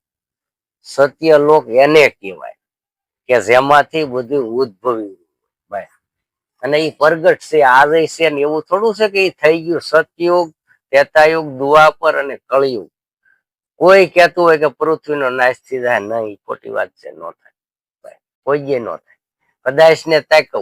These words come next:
ઓછા વધુ કર નાખે ઈ ભાઈ, બાકી એનો નાશ ન થાય કોઈ દી. એની માથે નિર્ગુણ સરખીડો એનો, એનો ખેલનાર છે ભાઈ. દેવ, દેવી, પીર, પેગંબર કોઈ, કોઈ જૂઠા નથી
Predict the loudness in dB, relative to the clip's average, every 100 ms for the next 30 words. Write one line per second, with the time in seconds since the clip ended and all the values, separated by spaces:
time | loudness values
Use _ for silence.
0 | -10 _ -2 -2 4 4 4 2 0 2
1 | 2 2 -4 -6 -16 -20 _ _ _ -14
2 | -14 -14 _ _ _ _ _ _ -4 -4
3 | -2 -4 -4 -4 -2 -2 -2 0 0 2
4 | 0 0 -4 -8 -20 -20 _ _ _ _
5 | _ _ _ _ _ _ _ _ _ _
6 | _ _ _ _ _ _ _ -2 0 0
7 | -2 -2 -4 -4 -10 -14 -6 -6 -6 -8
8 | -8 -8 -12 -12 -12 -10 -8 -8 -12 -16
9 | -16 -16 -14 -18 _ -4 -2 -4 -10 -16
10 | _ -20 -14 -14 _ _ _ _ _ _
11 | _ _ -6 2 4 2 0 2 2 2
12 | -2 -6 -6 -6 -4 -6 -4 -10 -6 -8
13 | -8 _ -8 -8 -10 -6 -6 -6 -6 -6
14 | 0 0 2 -2 -8 -20